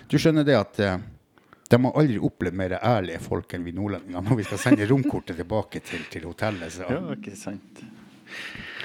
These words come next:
Speaker 1: Ja, nei da, det er jo
Speaker 2: Ja.
Speaker 1: gått en uke siden vi hadde den, eh, podcasten, og vi har jo sluppet ut en god del sånne der, eh, snutter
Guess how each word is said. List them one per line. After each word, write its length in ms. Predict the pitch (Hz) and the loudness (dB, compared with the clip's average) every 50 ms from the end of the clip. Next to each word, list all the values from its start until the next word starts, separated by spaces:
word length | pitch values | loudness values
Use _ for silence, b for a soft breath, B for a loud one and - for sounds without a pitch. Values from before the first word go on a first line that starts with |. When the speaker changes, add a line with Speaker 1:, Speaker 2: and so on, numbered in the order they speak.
| B B B B B B B B B | B B B B B B B B B
Speaker 1:
Ja, 120 | B 143 185 | B 8 8
nei 140 | 202 208 214 | 10 10 10
da, 140 | 175 190 180 | 10 10 8
det 100 | - 180 | 8 8
er 60 | 196 | 6
jo 60 | 214 185 | 8 8
Speaker 2:
Ja. 20 | |
Speaker 1:
gått 180 | - 214 214 196 | 8 10 10 12
en 120 | 165 170 | 10 10
uke 220 | 202 196 - 156 135 | 8 8 6 4 4
siden 320 | - 123 123 120 113 107 | 6 6 6 6 6 4
vi 140 | 113 113 113 110 | 2 2 2 2
hadde 520 | 107 104 104 101 - 127 127 120 117 110 107 | 2 0 -2 0 4 4 4 4 2 0 -2
den, 240 | 104 98 98 101 | -2 -2 -2 -2
eh, 260 | 98 95 98 98 92 92 - - - - | -2 -2 -2 -2 -4 -6 -8 -8 -6 -4
podcasten, 420 | 117 123 - - 131 120 - 117 | -4 -2 0 -2 -2 0 0 0
og 80 | 113 117 | 2 2
vi 80 | 123 | 4
har 80 | 123 127 | 2 2
jo 80 | 120 | 2
sluppet 400 | 87 - 175 170 - - 139 131 | 2 4 2 2 4 2 0 0
ut 120 | 113 - - | 0 -2 -4
en 100 | 107 104 | -4 -2
god 180 | 113 139 135 113 | -2 -2 -2 -2
del 140 | 107 98 - | -4 -4 -6
sånne 260 | - 98 98 98 98 95 | -6 -6 -6 -6 -6 -6
der, 260 | 92 92 92 92 92 | -6 -8 -8 -8 -10
eh, 220 | 90 90 87 85 - | -10 -10 -10 -12 -14
snutter 540 | - - - 127 123 - - - 90 85 | -10 -4 0 0 0 0 0 -2 -2 -2